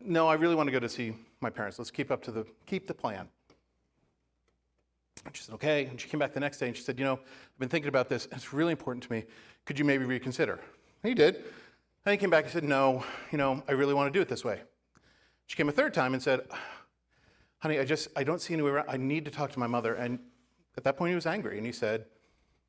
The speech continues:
"We've had this conversation. I've made my decision, and that's it." And she, being the dutiful, dutiful, submissive wife, said,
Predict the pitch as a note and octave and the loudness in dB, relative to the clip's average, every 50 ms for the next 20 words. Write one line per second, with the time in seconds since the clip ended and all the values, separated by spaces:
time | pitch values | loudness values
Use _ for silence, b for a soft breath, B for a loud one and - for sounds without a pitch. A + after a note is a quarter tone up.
0 | _ _ _ _ _ _ _ _ _ _ - - C3 A2+ C3+ F3 G#3+ G#3 G3+ F3+ | _ _ _ _ _ _ _ _ _ _ -6 -6 -4 2 4 4 4 4 2 0
1 | - D3 B2 A2+ A#2 A2 B2 A2 A2 - D3 C#3+ - A2+ B2+ A#2+ C3+ C#3+ D#3 E3 | 0 -2 -2 0 -2 0 0 -2 -2 -2 -4 -4 -2 -4 -4 -2 -2 -2 0 0
2 | F3+ F3 E3+ - - A2+ G#2+ B2+ C3+ C#3 - - - D3+ A#2 A#2 A#2 A#2 - A3 | -2 -2 -2 -4 -6 -6 -6 -6 -8 -8 -10 -16 -16 -8 -4 -4 -4 0 2 2
3 | A#3+ - - - - _ _ _ _ _ _ _ _ _ _ _ _ _ _ _ | 2 2 0 -14 -20 _ _ _ _ _ _ _ _ _ _ _ _ _ _ _
4 | _ _ _ _ _ _ _ _ _ _ _ _ _ _ _ _ _ _ _ A#2 | _ _ _ _ _ _ _ _ _ _ _ _ _ _ _ _ _ _ _ -16
5 | - - - G#2+ A2+ D#3+ F#3 - - - - A2+ A2 A2 A2 G#2+ A2 G#2+ G#2+ G#2 | -12 -8 -6 -6 -4 -6 -6 -8 -10 -8 -6 -4 -4 -4 -2 -2 -2 -4 -4 -8
6 | - _ _ _ _ _ _ _ _ _ _ _ _ _ _ _ _ - C#3 C#3+ | -12 _ _ _ _ _ _ _ _ _ _ _ _ _ _ _ _ -4 -2 -2
7 | D3 C#3 D3 D3+ D3 - - _ _ - C#3+ D#3+ D#3+ D#3 - F3 D#3 - - C#3+ | 0 0 -2 -2 -4 -10 -18 _ _ -2 0 0 0 2 2 2 2 2 0 -2
8 | B2+ C3+ C3 - C3+ A2 G2+ A2 A2+ F3 - - - B2 A2 | 0 0 -2 -2 -4 -4 0 0 0 0 -2 -4 -2 -4 -4